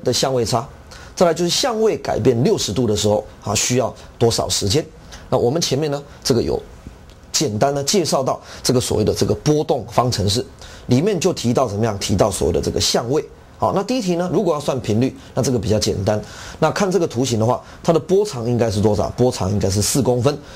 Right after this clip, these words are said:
所以算频率呢，我们直接带怎么样？直接带这个公式就可以算了，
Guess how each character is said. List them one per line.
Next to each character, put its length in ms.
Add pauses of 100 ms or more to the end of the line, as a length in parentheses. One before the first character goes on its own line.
(120)
所 160
以 40
算 120
频 220
率 80
呢， 160
我 80
们 100
直 160
接 160
带 160
怎 120
么 60
样？ 120
直 140
接 120
带 200
这 80
个 140
公 220
式 200
就 120
可 140
以 80
算 220
了， 100